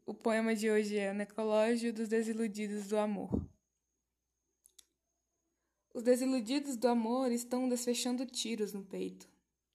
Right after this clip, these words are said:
Do meu quarto, ouço a fuzilaria. As amadas torcem-se de gozo. Oh, quanta matérias para os jornais.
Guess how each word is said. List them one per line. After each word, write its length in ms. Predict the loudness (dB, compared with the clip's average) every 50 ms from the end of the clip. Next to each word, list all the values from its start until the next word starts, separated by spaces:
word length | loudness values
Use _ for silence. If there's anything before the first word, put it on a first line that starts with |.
| _ _ _ _ _ _ _ _ _ _ -6
Do 80 | -2 2
meu 180 | 2 2 2
quarto, 560 | 2 2 2 2 2 0 -4 -8 -10 -12 -12 -12 _ _ _ _ -4
ouço 320 | 0 0 0 0 -2 -6
a 40 | -10
fuzilaria. 680 | -8 -8 -8 -6 -6 -6 -4 -6 -6 -6 -6 -8 -8 -10 -14 -20 _ _ _ _
As 160 | -12 -8 -8
amadas 440 | -8 -6 -6 -6 -6 -6 -6 -8 -8
torcem-se 600 | -10 -6 -4 -4 -4 -4 -6 -14 -16 -16 -16 -14
de 120 | -12 -12
gozo. 520 | -10 -10 -8 -6 -6 -6 -6 -6 -10 -14 -16 -20 _ _ _ _ _ _ _ -20 -20 -20 -20 -20 _ _ _ _ _ -14
Oh, 280 | -10 -8 -8 -8 -8 -12 -18 _ _ _ _ _ _ -20 -20 _
quanta 400 | -8 -6 -6 -6 -6 -6 -6 -6
matérias 540 | -4 -4 -6 -6 -6 -4 -4 -4 -4 -6 -8
para 220 | -8 -10 -8 -8
os 80 | -8 -8
jornais. 600 | -8 -12 -12 -10 -10 -10 -10 -10 -12 -14 -20